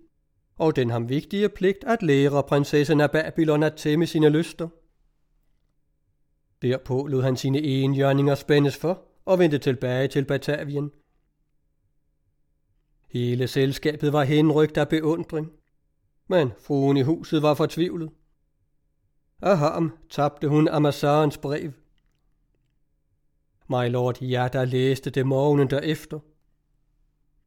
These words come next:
"Nu," sagde han og trak på skuldrene. "Det er mig noget tosset bævl." Og så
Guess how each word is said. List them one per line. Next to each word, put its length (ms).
"Nu," 240
sagde 320
han 200
og 180
trak 300
på 100
skuldrene. 540
"Det 200
er 40
mig 180
noget 260
tosset 500
bævl." 400
Og 120
så 260